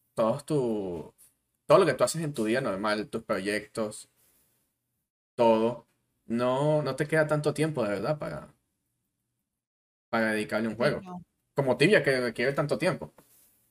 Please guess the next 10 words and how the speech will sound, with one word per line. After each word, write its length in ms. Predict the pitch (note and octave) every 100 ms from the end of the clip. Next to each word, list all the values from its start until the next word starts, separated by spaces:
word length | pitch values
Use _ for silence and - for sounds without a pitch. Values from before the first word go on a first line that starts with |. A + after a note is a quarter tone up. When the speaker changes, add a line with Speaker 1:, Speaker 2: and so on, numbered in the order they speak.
| _ _ _ _ _ _ _ _ _ _ _ _
Speaker 2:
Ay, 200 | F#3 G3+
la 120 | G3+ F#3
verdad 260 | F3+ F3+
es 100 | G#3
de 100 | A3+
que 160 | A3 G3
sí, 380 | - G3 G3 -
sí 220 | - G3+
veo 260 | G3 G#3 G3+
que, 580 | G#3 G3 F#3 F3 E3+